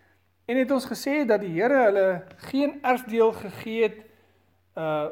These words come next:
onder die volk nie. Die Leviete het geen erfdeel gehad nie,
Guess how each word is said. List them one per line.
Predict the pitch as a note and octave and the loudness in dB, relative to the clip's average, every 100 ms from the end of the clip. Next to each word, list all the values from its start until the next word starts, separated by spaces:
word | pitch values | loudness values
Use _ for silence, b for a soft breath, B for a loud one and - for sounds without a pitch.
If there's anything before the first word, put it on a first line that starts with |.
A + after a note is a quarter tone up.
| - | -8
onder | F#3 F#3 F3 | -6 -6 -6
die | E3 | -8
volk | - A3+ A#3 G3 | 0 2 2 -4
nie. | D3 C3 _ _ _ _ _ _ _ _ _ _ _ - | -10 -12 _ _ _ _ _ _ _ _ _ _ _ -20
Die | C#3+ E3 E3 | -12 -8 -6
Leviete | D#3+ D#3+ B3 B3 | -6 -4 -6 4
het | B3 G3 E3 | 6 6 2
geen | - G3+ | -6 -6
erfdeel | G#3 A3 F#3+ G#3+ | 0 0 2 2
gehad | F#3+ E3+ F#3 A#3 | 2 4 4 4
nie, | C4 B3 | 2 -2